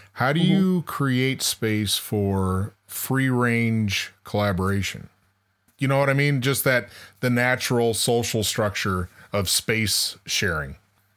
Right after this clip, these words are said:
Speaker 2: That, that's part of the methodology that you put into place. I mean, with knowledge management, part of that is setting up communities, communities of
Speaker 1: Mm.
Speaker 2: practice, communities of interest. Uh, that free space is absolutely there. A-, again,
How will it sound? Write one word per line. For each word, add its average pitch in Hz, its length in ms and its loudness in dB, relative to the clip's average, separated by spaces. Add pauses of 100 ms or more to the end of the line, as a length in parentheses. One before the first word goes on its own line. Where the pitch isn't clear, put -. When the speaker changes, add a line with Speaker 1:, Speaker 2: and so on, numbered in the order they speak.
(460)
Speaker 2:
That, 175 320 2
that's 160 320 2
part 160 260 4
of 156 140 0
the 170 60 0
methodology 170 760 2
that 139 180 2
you 151 80 -2
put 143 140 2
into 135 180 2
place. 131 300 0
I 143 60 4
mean, 147 120 4
with 147 140 2
knowledge 160 340 4
management, 165 600 2
part 165 180 6
of 170 120 -2
that 156 220 4
is 151 160 0
setting 160 300 4
up 151 140 0
communities, 160 680 2
communities 160 580 2
of 160 120 -4
Speaker 1:
Mm. 104 60 -6
Speaker 2:
practice, 175 420 2
communities 147 520 0
of 143 180 2
interest. 165 440 2 (240)
Uh, 151 160 4
that 180 260 2
free 220 140 0
space 214 420 0
is 160 140 -2 (100)
absolutely 170 640 4
there. 170 240 4 (100)
A-, 156 180 0
again, 180 420 4